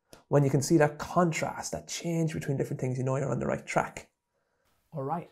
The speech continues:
so now I want to turn this negative image, yeah, where bright things are dark and dark things are bright, into a positive image. So I can do that this clever way.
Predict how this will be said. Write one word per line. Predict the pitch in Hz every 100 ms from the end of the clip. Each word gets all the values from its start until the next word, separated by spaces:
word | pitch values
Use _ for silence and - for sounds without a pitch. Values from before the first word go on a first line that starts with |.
| _
so | -
now | 135 139 196 220
I |
want | 156 160
to | 143
turn | 156 143
this | 131 127
negative | 131 147 170 113 -
image, | 110 139 - -
yeah, | - 117 135
where | 123
bright | - 131 135
things | 139 135 131
are |
dark | 117 127 131
and | 127
dark | 127 131 -
things | 123
are | 131
bright, | - 120 127 180 _ _ _ _ -
into | 135 139
a |
positive | 131 - - 151 127 131
image. | 139 - _ - _ _ _
So | - -
I | 113
can | 120
do | 123 170
that | 160 156 - _ _ -
this | -
clever | - 117
way. | - -